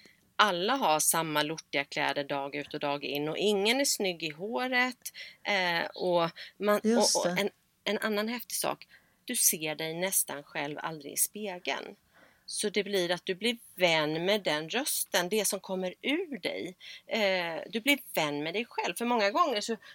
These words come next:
Speaker 1: börjar du dagen med att titta dig i spegeln och, "Vem är jag?" Och så, så, "Ah, jag var inte så snygg." Okej, men då bedömer ju du dig utifrån ditt utseende.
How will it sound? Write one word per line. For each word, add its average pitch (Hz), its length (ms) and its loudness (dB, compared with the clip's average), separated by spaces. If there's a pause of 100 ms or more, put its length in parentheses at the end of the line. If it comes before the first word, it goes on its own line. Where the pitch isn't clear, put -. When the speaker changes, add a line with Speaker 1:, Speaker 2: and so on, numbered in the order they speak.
(200)
Speaker 1:
börjar 285 440 6
du 294 100 2
dagen 151 300 2
med - 100 -4
att - 60 -10
titta 208 300 -4
dig 143 120 -4
i 156 80 -4
spegeln 143 460 0
och, 156 120 -6
"Vem 151 260 0
är 151 160 0 (100)
jag?" - 320 0
Och 185 120 -2
så, 208 160 2
så, - 180 0
"Ah, 202 260 2
jag 208 180 0
var 269 60 0
inte 285 140 -4
så 294 80 -6
snygg." - 520 -6 (240)
Okej, 170 220 4
men 196 140 4
då 208 200 6
bedömer 277 520 4
ju 277 120 6
du 175 220 2
dig 156 160 0
utifrån 156 360 -4
ditt 180 160 -8
utseende. 294 840 -2